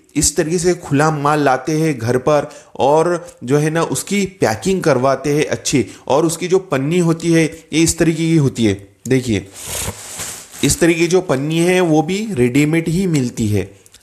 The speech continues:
आपको कुछ करने की ज़रूरत नहीं है, आपको सिर्फ जो है ना माल लाना है खुला और जो है ना इस तरीके से पन्नी पैकिंग रेडीमेड जो मिलती है वो भी लाना है। ये पाँच रुपये वाली है, इसके अंदर ये दस रुपये वाली है,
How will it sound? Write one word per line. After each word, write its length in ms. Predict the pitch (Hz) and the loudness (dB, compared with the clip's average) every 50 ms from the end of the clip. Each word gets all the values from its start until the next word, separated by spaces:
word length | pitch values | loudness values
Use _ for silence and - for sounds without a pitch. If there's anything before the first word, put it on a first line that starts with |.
| _ _ - | _ _ -2
आपको 300 | 113 120 - - - 170 | -2 -2 -2 -2 -2 -2
कुछ 240 | 165 165 185 180 - | 0 0 0 -2 0
करने 300 | - 156 139 139 143 151 | 0 0 0 0 -2 0
की 80 | 160 160 | 0 0
ज़रूरत 400 | 127 127 135 135 147 160 156 156 | 2 2 4 4 2 2 0 -4
नहीं 220 | 170 165 165 165 | -4 -2 0 2
है, 180 | 170 170 175 175 - - - - | 2 2 0 -2 -6 -12 -6 -2
आपको 300 | - 135 143 - - 180 | -2 -2 0 0 0 0
सिर्फ 240 | 170 - 190 170 165 | 2 2 0 0 0
जो 140 | 156 156 160 | -2 -2 0
है 80 | 160 | 0
ना 100 | 165 175 | 0 0
माल 380 | 175 160 135 123 117 120 143 165 | -2 0 0 0 2 2 2 2
लाना 380 | 165 160 151 147 147 151 156 156 | 2 2 2 0 0 0 0 0
है 320 | 156 160 165 170 180 175 - - - _ | 0 0 0 -2 -2 -4 -10 -16 -20 _
खुला 340 | - - 135 131 135 156 160 170 170 - - - - - | -2 0 2 4 4 4 2 2 -2 -6 -14 -20 -6 -2
और 300 | - 131 147 160 185 190 | 0 2 4 2 2 0
जो 140 | 165 156 165 | 0 -2 0
है 100 | 165 165 | 0 0
ना 200 | 165 170 175 180 175 - - - - | 0 -2 -2 -4 -4 -8 -14 -4 -2
इस 160 | - - - | -2 0 0
तरीके 180 | - 160 165 175 | 0 0 0 0
से 80 | 185 | 0
पन्नी 400 | 180 - - 147 143 147 160 180 | 0 0 0 0 0 2 2 0
पैकिंग 400 | 180 165 165 135 127 - 165 165 | 2 2 2 0 0 -2 -4 -2
रेडीमेड 420 | 160 131 127 127 143 151 160 170 165 | 0 0 2 2 2 2 2 0 0
जो 120 | 160 165 | 0 2
मिलती 360 | 160 156 156 151 151 165 170 | 2 0 0 -2 0 2 2
है 60 | 175 170 | 4 4
वो 200 | 160 143 139 143 | 4 4 2 2
भी 120 | 147 175 | 2 2
लाना 320 | 165 160 147 147 151 151 | 2 2 2 2 2 0
है। 120 | 156 160 156 | 0 0 0
ये 100 | 156 165 165 | 0 -2 0
पाँच 260 | - 147 143 151 147 180 | 0 0 0 0 0 -2
रुपये 200 | 165 147 165 165 | -2 0 0 2
वाली 320 | 156 151 147 151 156 160 | 2 2 2 2 0 2
है, 220 | 160 165 160 160 160 - - - - | 2 2 2 0 -2 -10 -20 -8 -4
इसके 260 | - 131 - - 170 | -4 -2 0 2 2
अंदर 300 | 156 156 156 160 165 156 | 2 2 2 2 2 2
ये 140 | 160 170 165 | 2 0 2
दस 280 | 151 139 139 151 156 - | 2 2 2 2 2 0
रुपये 220 | 160 156 175 165 | -2 -2 0 2
वाली 280 | 156 156 156 156 160 160 | 2 2 2 4 2 2
है, 200 | 156 156 151 | 2 2 0